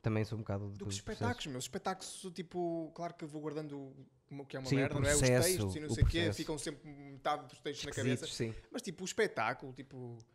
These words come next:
Speaker 2: não.
Speaker 1: Morre ali,
Speaker 2: Tu
Speaker 1: estás
Speaker 2: lembras-te
Speaker 1: sim.
Speaker 2: aí daquele dia que estávamos a ensaiar e caiu aquela merda e não sei o quê. E
Speaker 1: Não, mas eu
Speaker 2: não sei
Speaker 1: digo mais do género,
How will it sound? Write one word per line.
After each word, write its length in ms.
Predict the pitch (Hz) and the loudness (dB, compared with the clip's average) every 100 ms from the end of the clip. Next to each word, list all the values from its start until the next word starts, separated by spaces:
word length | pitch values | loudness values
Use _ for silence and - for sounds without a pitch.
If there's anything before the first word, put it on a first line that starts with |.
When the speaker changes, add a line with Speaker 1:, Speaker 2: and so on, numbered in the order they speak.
| _ _ _ _ | _ _ _ _
Speaker 2:
não. 280 | 175 226 185 | -12 -10 -6
Speaker 1:
Morre 240 | 143 143 123 | 2 2 4
ali, 200 | 113 127 | 0 -2
Speaker 2:
Tu 40 | |
Speaker 1:
estás 200 | - 151 190 | 2 2 6
Speaker 2:
lembras-te 380 | 233 233 131 | 6 8 6
Speaker 1:
sim. 40 | 233 | 6
Speaker 2:
aí 320 | 226 262 285 | 6 4 0
daquele 280 | 262 247 247 | -4 -2 -2
dia 80 | 240 | 0
que 20 | |
estávamos 240 | 240 220 | 0 2
a 40 | 214 | 2
ensaiar 480 | 208 196 185 202 190 | 0 0 0 0 0
e 40 | |
caiu 240 | 190 196 185 | 0 0 0
aquela 220 | 185 170 | -2 -6
merda 400 | 139 160 170 165 | -6 -6 -6 -6
e 20 | |
não 60 | 160 | -8
sei 140 | 156 | -8
o 40 | |
quê. 300 | 131 151 170 170 | -6 -4 -2 -2
E 140 | 190 | 2
Speaker 1:
Não, 60 | 294 | 4
mas 140 | 277 | 4
eu 60 | 269 | 2
Speaker 2:
não 20 | |
sei 80 | 254 | 0
Speaker 1:
digo 80 | 196 | 2
mais 160 | 247 214 | 2 2
do 80 | |
género, 320 | 208 208 185 | 0 0 0